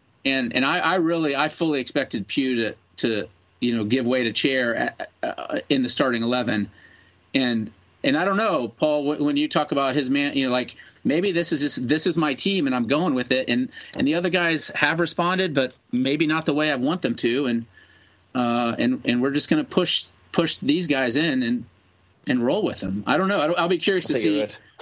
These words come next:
Speaker 2: right.
Speaker 1: Uh, I'll be curious to see Saturday.
Speaker 2: The only thing that worries me is, is, is Kane, if I'm being honest. I mean, and all, and all this lovely positivity, trust me to mention something to bring it down to earth a bit. Kane does worry me in the right back slot. Um, he, he's, he's,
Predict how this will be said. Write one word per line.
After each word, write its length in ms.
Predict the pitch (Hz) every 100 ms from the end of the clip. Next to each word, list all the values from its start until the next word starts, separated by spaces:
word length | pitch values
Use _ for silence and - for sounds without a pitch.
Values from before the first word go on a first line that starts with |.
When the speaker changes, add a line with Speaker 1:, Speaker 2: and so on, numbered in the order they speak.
| - _ _ _ -
Speaker 2:
right. 100 | 131
Speaker 1:
Uh, 40 | 139
I'll 60 |
be 100 | 143
curious 340 | 127 156 143 131
to 80 |
see 160 | 127 139
Saturday. 580 | - 135 147 104 98 110 - _ _ - - - - -
Speaker 2:
The 80 | 190
only 120 | 226
thing 120 | 226
that 100 | 214
worries 300 | 180 180 165
me 200 | 139 127
is, 200 | 123 117
is, 260 | - 113 - -
is 120 | 110
Kane, 360 | - 123 117
if 80 | 98
I'm 80 | 95
being 180 | 104 104
honest. 300 | 104 95 -
I 40 |
mean, 140 | 104 107
and 140 | 113
all, 120 | 117
and 100 | 117
all 100 | 123
this 220 | 120 104 107
lovely 320 | 120 110 110
positivity, 720 | 120 107 101 104 90 110 107 - - _
trust 340 | - 143 135 -
me 260 | 127 123
to 120 | 113 117
mention 320 | 117 113 110
something 300 | - 107 107
to 80 | 95
bring 200 | 110 110
it 120 | 101
down 240 | 104 101
to 100 | 107
earth 120 | 104 92
a 20 |
bit. 240 | 104 98 - - -
Kane 320 | - 165 156
does 280 | 135 131 120
worry 200 | 123 117
me 140 | 110
in 80 | 107
the 80 | 104
right 240 | 110 95
back 240 | 98 90 -
slot. 420 | - 98 92 -
Um, 420 | 104 104 104 101 -
he, 160 | 101 -
he's, 280 | 110 107 -
he's, 280 | 104 -